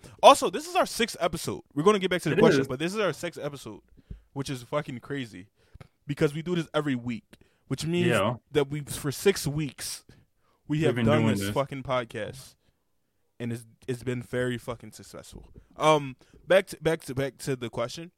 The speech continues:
Speaker 1: We're both gonna ask this question. We're both gonna answer this question for each other. Um,
Speaker 2: Okay.
Speaker 1: but you're gonna go first. Uh, what was your first impression of me?
Speaker 2: Your first impression of you? Hmm.
Speaker 1: What was your first impression of me? Not my
Speaker 2: Me.
Speaker 1: person.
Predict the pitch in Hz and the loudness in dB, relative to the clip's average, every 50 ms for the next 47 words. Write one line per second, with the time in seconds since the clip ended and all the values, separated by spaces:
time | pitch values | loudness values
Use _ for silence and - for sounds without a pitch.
0 | _ 135 135 147 151 160 165 156 - 165 135 98 123 127 - - 123 117 - 131 | _ -14 -12 -10 -6 -6 -6 -6 -6 -10 -12 -10 -10 -12 -12 -12 -16 -12 -10 -10
1 | 131 127 - 139 131 120 117 120 - 123 113 - - 117 117 - 110 104 - - | -10 -8 -10 -12 -12 -10 -10 -10 -10 -12 -14 -12 -12 -12 -10 -10 -12 -10 -8 -8
2 | 117 - - 113 - 104 104 107 - - 131 127 135 135 - _ _ _ _ _ | -8 -8 -10 -14 -12 -10 -12 -10 -6 -6 -4 -4 -4 -8 -10 _ _ _ _ _
3 | _ _ _ _ _ - 120 123 127 127 127 123 - _ _ _ _ - 120 - | _ _ _ _ _ -4 0 0 0 0 -2 -4 -8 _ _ _ _ -10 -6 -2
4 | 202 220 214 214 196 151 131 127 113 - - 123 139 123 - - - - - - | -2 0 0 0 -2 0 -2 -4 -4 -4 -6 -6 -4 -4 -6 -8 -14 -16 -18 -20
5 | _ _ _ _ _ - 120 123 123 123 120 113 98 - _ _ _ _ _ - | _ _ _ _ _ -8 -2 0 0 2 2 0 -2 -4 _ _ _ _ _ -8
6 | 131 160 185 202 180 202 180 - - - 135 131 143 139 - - - 127 117 - | -6 -4 -2 -2 0 -2 -2 -2 -4 -8 -8 -8 -6 -8 -8 -12 -14 -14 -14 -14
7 | - - 110 110 - - 120 113 95 - - 107 107 - 98 214 101 - - - | -12 -10 -10 -10 -10 -12 -14 -14 -14 -14 -18 -20 -18 -16 -16 -14 -14 -16 -16 -20
8 | _ _ _ _ _ _ _ _ _ _ _ _ _ _ _ _ _ _ _ _ | _ _ _ _ _ _ _ _ _ _ _ _ _ _ _ _ _ _ _ _
9 | _ _ _ _ _ - 123 117 113 - - - 143 143 151 160 151 - - 139 | _ _ _ _ _ -4 -4 -4 -4 -4 -8 -6 -2 0 0 0 -2 -4 -6 -8
10 | 131 120 - 135 127 127 127 - - 139 127 123 120 117 107 104 107 110 113 113 | -8 -6 -4 -4 -4 -4 -4 -6 -6 -6 -6 -6 -8 -10 -10 -10 -8 -8 -6 -6
11 | 107 101 101 101 107 120 123 - _ _ _ _ _ _ _ _ _ _ _ - | -4 -4 -6 -6 -6 -8 -10 -12 _ _ _ _ _ _ _ _ _ _ _ -12
12 | - 110 - 165 196 202 214 185 160 139 131 131 156 190 214 208 - - 208 214 | -8 -2 0 0 2 2 2 2 2 -2 -4 0 2 2 2 2 0 0 0 0
13 | 220 - 208 170 - 185 190 180 185 170 - 151 147 135 131 131 151 165 143 120 | 0 0 -4 -4 -2 0 0 0 -2 -6 -4 -4 -4 -4 -4 -6 -6 -6 -4 -4
14 | 123 151 - 190 180 175 185 - - 117 110 190 190 180 170 165 | -4 -6 -6 0 2 4 4 6 6 4 4 4 4 4 2 0